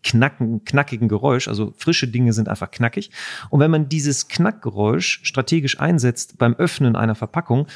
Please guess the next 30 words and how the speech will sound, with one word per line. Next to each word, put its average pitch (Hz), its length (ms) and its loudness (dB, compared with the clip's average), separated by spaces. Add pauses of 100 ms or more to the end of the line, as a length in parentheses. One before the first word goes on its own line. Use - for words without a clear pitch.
(120)
dann 117 100 4
signalisiert 123 640 2
das, 110 140 -6
das, 127 180 -6
was - 160 -8
da 101 100 -2
drin 127 300 2
ist, - 380 -4
dass 104 160 -4
es 92 100 -6
sehr 95 160 -4
frisch - 320 -4
ist. - 220 -4 (240)
Und 123 100 4
wenn 135 160 4
das 165 220 0
auch 123 80 -2
noch 127 160 0
natürliche 147 720 0
Zusatzstoffe, 131 720 -2
also 107 160 0
Inhaltsstoffe 123 560 0
hat, - 340 -6 (220)
dann 110 120 0
passt 117 280 -4
das 110 160 0
sehr, 107 260 -2
sehr 95 140 -2
gut 90 160 -14
dazu. - 280 -14